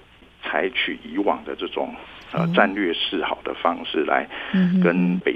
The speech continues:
Speaker 1: 京互动。
Speaker 2: 哦，原来是这样哦。我想是有一些近年演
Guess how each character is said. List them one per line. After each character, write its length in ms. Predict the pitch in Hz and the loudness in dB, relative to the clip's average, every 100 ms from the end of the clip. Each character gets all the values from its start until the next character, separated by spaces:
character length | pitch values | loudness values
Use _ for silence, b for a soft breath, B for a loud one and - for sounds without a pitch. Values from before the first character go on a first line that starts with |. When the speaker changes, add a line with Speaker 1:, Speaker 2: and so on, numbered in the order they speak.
| - | -6
Speaker 1:
京 160 | 80 78 | -6 -6
互 200 | 87 - | -6 -6
动。 140 | 69 71 - - - - | -8 -10 -16 -20 -20 -4
Speaker 2:
哦， 200 | 185 220 196 151 B B | 2 2 0 -6 B B
原 140 | 202 247 | 4 6
来 120 | 208 | 4
是 160 | - 175 | 4 2
这 220 | 180 151 | 4 4
样 200 | 156 135 | 2 0
哦。 160 | 117 123 | 0 2
我 60 | |
想 240 | 196 165 143 | 4 4 4
是 180 | - 170 | 4 4
有 140 | 131 | 6
一 40 | |
些 320 | 151 156 156 165 B B B | 4 6 6 4 B B B
近 280 | - 202 160 | 2 6 6
年 260 | 147 139 151 - | 6 4 2 6
演 160 | 160 | 6